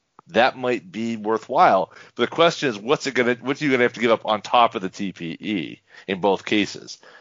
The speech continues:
Is a second rounder enough to get Kyle Anderson, who's on a one-year deal? Or are you gonna have to throw, you know, number ones at the Cavs to get somebody like, um, you know, like Larry Nance? Those,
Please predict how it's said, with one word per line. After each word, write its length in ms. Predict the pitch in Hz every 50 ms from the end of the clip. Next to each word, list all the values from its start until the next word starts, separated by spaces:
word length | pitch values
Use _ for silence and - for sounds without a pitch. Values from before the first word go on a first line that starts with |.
| _ -
Is 100 | 87 82
a 60 | 85
second 460 | - - - 107 - 117 117 107 85
rounder 480 | 85 101 104 104 110 113 117 123 120 107
enough 320 | 95 95 104 107 - -
to 120 | - 98
get 340 | 92 90 107 104 104 104 - - - - - - -
Kyle 300 | - 127 120 117 117 113
Anderson, 440 | 110 110 110 110 - - 123 117 113
who's 200 | 113 117 101 110
on 100 | 107 104
a 40 |
one-year 380 | 101 101 101 101 104 98 101 104
deal? 380 | 95 98 95 98 104 104 104 _ - - - - - -
Or 240 | - 95 95 92 92
are 80 | -
you 120 | 107 110 107
gonna 100 | 113 117
have 100 | 120 117
to 80 | 107
throw, 600 | - - - 113 107 104 104 98 90 - - - 104
you 80 | 104 98
know, 100 | 95 90
number 260 | 92 107 110 107 107
ones 640 | 95 90 95 98 104 110 117 120 120 120 - - - _ -
at 140 | - 95 -
the 80 | - 98
Cavs 600 | - - 110 104 101 104 104 110 117 - - -
to 80 | - 101
get 380 | - 98 95 98 - - -
somebody 360 | - - 110 104 101 104 98
like, 420 | 98 98 95 95 95 92 - - 104
um, 420 | 101 95 90 90 90 87 90 87 - _ - - - - - - _ -
you 100 | 117 110
know, 240 | 104 101 98 95 92
like 180 | 92 92 87
Larry 260 | 90 95 95 95 95
Nance? 500 | 92 92 92 92 101 107 - - - - -
Those, 420 | 98 90 90 120 143 160 160 143